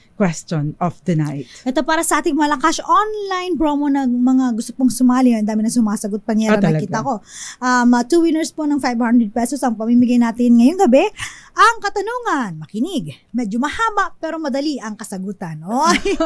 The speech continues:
Speaker 1: <laughs>
Speaker 2: Eto, ano ang legal na doktrina kung saan, ah,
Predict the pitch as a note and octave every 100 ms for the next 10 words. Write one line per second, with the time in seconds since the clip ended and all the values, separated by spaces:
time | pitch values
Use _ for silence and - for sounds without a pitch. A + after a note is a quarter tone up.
0 | D#4+ C4+ C#4+ D#4 F4 - G4 B3+ - -
1 | - F#4 G4 G#4+ G4 F4 C4+ E4+ E4+ B3+
2 | C4 D4+ C#4+ C4+ C4 B3+ B3 B3+ C4 A#3